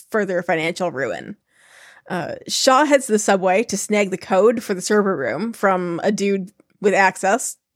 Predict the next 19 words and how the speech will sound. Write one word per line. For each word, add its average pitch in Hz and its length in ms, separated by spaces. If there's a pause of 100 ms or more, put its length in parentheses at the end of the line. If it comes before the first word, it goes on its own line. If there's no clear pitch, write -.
who's 196 300
on 180 180
the 185 60
subway. 175 520 (440)
Uh, 202 240
and 226 140
the 240 60
rest 285 160
of - 40
the 311 80
team 277 200
sneak 269 340
in 214 200
and 196 120
head 202 180
to 202 60
the 190 140
sub-basement, 190 1160
or 160 360